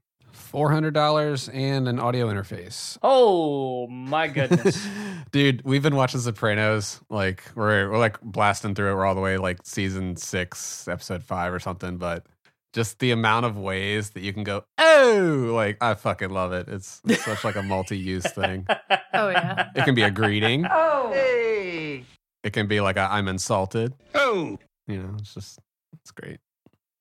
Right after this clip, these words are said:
Speaker 2: I don't know if I wanna spend four hundred dollars.
Speaker 1: Yeah, but that's, that's gonna be <laughs> twenty-four hundred dollars. You're like,
Speaker 4: Oh.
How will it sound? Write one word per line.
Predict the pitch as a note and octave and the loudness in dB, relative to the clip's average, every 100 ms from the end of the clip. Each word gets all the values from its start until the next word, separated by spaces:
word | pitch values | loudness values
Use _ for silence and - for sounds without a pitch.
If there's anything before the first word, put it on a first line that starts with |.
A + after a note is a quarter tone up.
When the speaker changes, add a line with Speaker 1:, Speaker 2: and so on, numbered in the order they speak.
| C3 | -20
Speaker 2:
I | C3 | -14
don't | A#2 | -12
know | |
if | A#2 B2 | -10 -10
I | |
wanna | A#2 | -10
spend | A#2 - A#2 | -12 -14 -12
four | - | -12
hundred | A#2 A#2 A#2 | -12 -12 -14
dollars. | A#2 A#2 A2 - _ _ _ _ _ | -14 -16 -18 -20 _ _ _ _ _
Speaker 1:
Yeah, | - F2 - | 0 0 -2
but | F#2+ | -2
that's, | A2+ G2+ | 0 0
that's | - C3+ | 2 0
gonna | - G#2 | 4 2
be | G2 A2 - - - D#3+ | 4 4 6 6 8 6
<laughs> | |
twenty-four | E3+ D3 D#3 C#3+ | 6 4 4 4
hundred | C#3+ | 4
dollars. | C#3 C3 C3 | 4 4 4
You're | |
like, | C3+ A3 | 2 2
Speaker 4:
Oh. | F4+ F4+ E4 D4 A#3+ E3+ | 2 2 2 0 0 -2